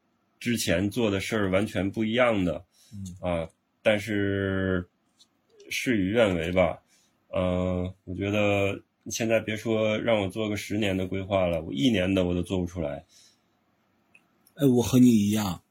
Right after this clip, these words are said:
Speaker 2: 因为你看，比如说我自己的经历，我在一九年之前，我是不会想到我做这个公众号，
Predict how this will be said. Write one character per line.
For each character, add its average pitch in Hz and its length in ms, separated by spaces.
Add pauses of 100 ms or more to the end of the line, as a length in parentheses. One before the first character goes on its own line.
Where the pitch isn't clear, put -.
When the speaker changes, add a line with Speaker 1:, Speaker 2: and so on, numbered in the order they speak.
(200)
Speaker 2:
因 151 140
为 185 100
你 160 120
看， 156 180
比 131 80
如 117 140
说 156 260 (240)
我 107 140
自 165 180
己 123 180
的 101 80
经 131 240
历， 113 260 (220)
我 123 120
在 156 140
一 208 140
九 160 140
年 117 200
之 196 140
前， 127 360
我 104 120
是 160 160
不 165 180
会 - 140
想 117 200
到 117 140
我 101 160
做 135 200
这 135 140
个 120 80
公 135 160
众 147 120
号， - 300